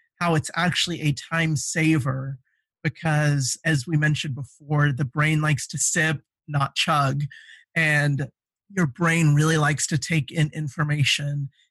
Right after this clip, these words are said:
and then be able to do the work to process. You've used the word encode on your podcast before, where we're converting those short-term memories to long-term memories. Your brain needs time to do that. And so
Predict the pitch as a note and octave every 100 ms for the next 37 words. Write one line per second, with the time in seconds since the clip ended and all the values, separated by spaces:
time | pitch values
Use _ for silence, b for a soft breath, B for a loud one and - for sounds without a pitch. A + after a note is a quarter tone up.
0 | - E3 E3 D3 D#3+ D#3 D3+ D#3+ - B2
1 | F3 E3 D#3 D#3 D3 - - - _ -
2 | E3 D#3 - C#3+ D3 - - - b b
3 | b D#3 E3 C#3+ D3 C3 D3+ C3+ D3 C#3
4 | D3+ C#3+ - E3+ D#3+ D3+ D#3 - D3 D3
5 | D3 - D#3 C#3 D3+ D3 - - - C#3+
6 | C#3+ D3 B B B - D3+ D3 C3 E3+
7 | C3+ E3 F3+ E3 C#3+ C3+ - D#3 - -
8 | D3 C#3+ C#3 C3+ C3+ - D3 C#3 C#3+ -
9 | C#3+ C#3+ C#3+ D#3+ D3+ G#3 G#3 G3 D3+ -
10 | - F3+ G3 F3 - C#3 D3 C3 C3+ C3
11 | C3 _ _ _ _ _ - F#3+ - -
12 | F#3 E3 D#3+ D3